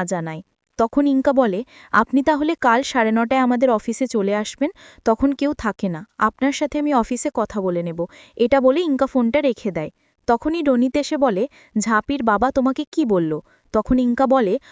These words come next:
"উনি কোম্পানি থেকে লোন নিতে চায়, আর সেটা যেন আমি ঝাঁপি বা দীপকে না জানাই।"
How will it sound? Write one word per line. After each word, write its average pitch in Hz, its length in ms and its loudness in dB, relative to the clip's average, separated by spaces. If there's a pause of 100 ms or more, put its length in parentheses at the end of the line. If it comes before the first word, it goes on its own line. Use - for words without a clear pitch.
(160)
"উনি 247 200 4
কোম্পানি 254 480 2
থেকে 294 240 -2
লোন 226 220 2
নিতে 233 280 2
চায়, 302 220 0
আর 262 140 0
সেটা 247 340 -2
যেন 220 300 0
আমি 226 240 2
ঝাঁপি 208 420 -2
বা 196 220 2
দীপকে 214 420 -4
না 254 180 0
জানাই।" 170 340 -6